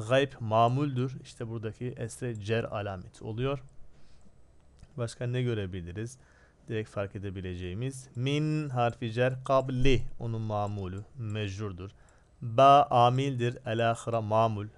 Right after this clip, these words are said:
işte mecrur görüyorsunuz. Böyle gidiyor. Min Rabbi. Peki başka ne anlatılmış?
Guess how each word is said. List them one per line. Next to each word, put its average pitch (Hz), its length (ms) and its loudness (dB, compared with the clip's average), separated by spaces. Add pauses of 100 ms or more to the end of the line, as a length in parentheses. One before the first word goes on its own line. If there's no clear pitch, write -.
(160)
işte - 220 -16
mecrur 107 380 -6
görüyorsunuz. 98 840 -10 (720)
Böyle 175 280 4
gidiyor. 180 540 0 (440)
Min 147 360 0 (120)
Rabbi. 131 640 0 (1000)
Peki - 180 -10
başka 185 260 0
ne 147 60 0
anlatılmış? 117 640 -2